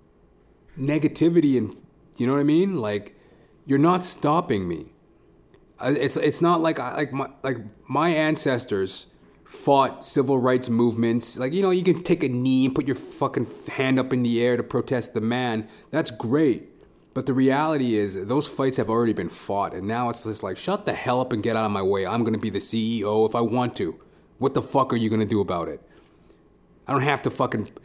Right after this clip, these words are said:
take a knee and put my fist up in the air." People already did that shit.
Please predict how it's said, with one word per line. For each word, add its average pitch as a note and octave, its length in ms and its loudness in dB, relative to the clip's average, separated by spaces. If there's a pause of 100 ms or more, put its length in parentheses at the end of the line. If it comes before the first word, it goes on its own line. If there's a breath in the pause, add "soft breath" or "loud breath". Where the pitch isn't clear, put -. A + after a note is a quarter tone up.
(460 loud breath)
take - 240 0
a - 20 4
knee A#2 320 2
and A2 80 0
put C3+ 140 -2
my A2+ 100 -2
fist - 340 -2
up A2+ 140 -2
in G#2 100 0
the G#2 160 0
air." F#2 60 0
People F3 260 2
already E3+ 200 6
did C3+ 220 0
that F2 200 -4
shit. - 320 -6